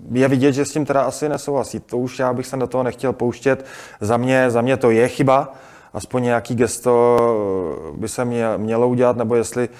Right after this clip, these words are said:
jestli teda ne-, nesouhlasí s názorem v zemi, v který žije, tak by neměl nastupovat do těch zápasů, protože to už je zase na rozhodnutí toho klubu, jo? Protože opravdu to v hlavě může mít, může se cítit poškozený, jelikož zase víme, jak to, jak to berou, berou Rusové,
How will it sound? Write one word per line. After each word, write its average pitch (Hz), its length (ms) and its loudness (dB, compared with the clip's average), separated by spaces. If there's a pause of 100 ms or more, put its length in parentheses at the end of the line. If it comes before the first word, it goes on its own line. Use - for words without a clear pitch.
(200)
jestli 113 220 -4
teda 120 180 0
ne-, 117 300 0
nesouhlasí 117 560 -2
s - 80 -10
názorem 117 420 -2
v 107 40 -4
zemi, 113 260 -2
v 120 40 -10
který 117 260 -2
žije, 113 280 2
tak 117 360 -4
by 104 140 0
neměl 113 260 -4
nastupovat 101 400 -12
do 85 60 -14
těch 85 140 -14
zápasů, 87 400 -12
protože 98 420 -8 (320)
to 117 100 -2
už 104 120 -4
je 123 60 4
zase 117 180 -4
na 113 100 0
rozhodnutí 110 520 -2
toho 117 240 -2
klubu, 95 300 -6
jo? 95 280 -4
Protože 101 440 -6 (320)
opravdu 113 520 -2 (140)
to 127 120 -2
v 110 40 -2
hlavě 113 280 2
může 110 240 -2
mít, 131 260 -2
může 107 220 -6
se - 140 -12
cítit 110 400 -8
poškozený, 117 680 -4
jelikož 107 640 -6
zase 101 260 -8
víme, 104 240 -6
jak 101 160 -6
to, 113 160 -6 (340)
jak 107 180 -6
to 113 120 0
berou, 113 420 2
berou 113 320 0
Rusové, 120 500 0